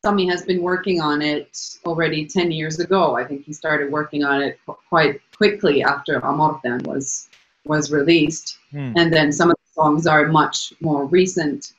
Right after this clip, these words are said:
Speaker 1: compositions and, and productions and so on. But, um,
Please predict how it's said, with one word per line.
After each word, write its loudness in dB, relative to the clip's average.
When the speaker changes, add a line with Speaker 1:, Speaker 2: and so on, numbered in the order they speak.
Speaker 1:
compositions -2
and, -2
and -4
productions -4
and -4
so -6
on. -6
But, -2
um, 2